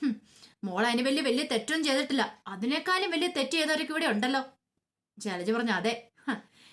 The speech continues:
ഏട്ടത്തിയുടെ മോന് എന്ത് വലിയ തെറ്റാ ചെയ്തേ? ഉം, ഒരു കുഞ്ഞിനെയും കൂടെ ഉണ്ടാക്കി. എന്നിട്ടോ ഈ കുടുംബത്തിൽ ആരെങ്കിലും അത് മൈൻഡ് ചെയ്യുന്നുണ്ടോ? എപ്പോഴും ആദർശം പറഞ്ഞുകൊണ്ട് നടക്കുന്നേ.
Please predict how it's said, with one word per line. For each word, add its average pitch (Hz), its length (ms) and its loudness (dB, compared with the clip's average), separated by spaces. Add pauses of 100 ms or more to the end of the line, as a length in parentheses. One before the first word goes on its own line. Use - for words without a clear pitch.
(140)
ഏട്ടത്തിയുടെ 359 420 2
മോന് 247 560 2
എന്ത് 202 220 0
വലിയ 294 200 0
തെറ്റാ 254 300 0
ചെയ്തേ? 247 420 0 (100)
ഉം, 220 120 0 (200)
ഒരു 190 140 0
കുഞ്ഞിനെയും 214 480 0
കൂടെ 294 140 2
ഉണ്ടാക്കി. 240 480 0
എന്നിട്ടോ 208 440 -4 (180)
ഈ 392 120 2
കുടുംബത്തിൽ 294 520 0
ആരെങ്കിലും 262 500 2
അത് 254 100 2
മൈൻഡ് 226 280 4
ചെയ്യുന്നുണ്ടോ? 240 460 2 (920)
എപ്പോഴും 202 320 -2
ആദർശം 208 400 0
പറഞ്ഞുകൊണ്ട് 233 320 2
നടക്കുന്നേ. 233 460 0